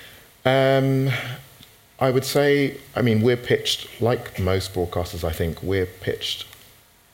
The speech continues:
um, a lot of preschool. Um, and, you know, there are always gonna be shows that we're pitched that we, that we really like and, and, and want to take. But I would say the six to ten at the moment, six to ten comedy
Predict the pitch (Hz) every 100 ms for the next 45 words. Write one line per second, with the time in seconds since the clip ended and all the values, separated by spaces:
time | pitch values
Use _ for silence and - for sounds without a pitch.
0 | _ 92 92 87 85 - 87 90 - -
1 | - 82 - 87 85 - - - - -
2 | - - - 95 92 90 90 90 90 -
3 | - - - - 98 92 92 90 - -
4 | - - - 107 87 85 - 110 113 113
5 | - 127 110 98 92 - - - 92 95
6 | 92 90 98 90 87 - 90 90 - -
7 | 87 85 87 - - - 90 87 - -
8 | - 85 85 85 85 90 90 90 85 87
9 | 85 - 92 85 82 - 98 113 - 95
10 | 82 - - - - - - - 95 92
11 | 107 98 98 92 - - 101 127 - -
12 | 110 107 98 98 107 - - 98 87 87
13 | 92 - 107 - 87 90 90 101 85 95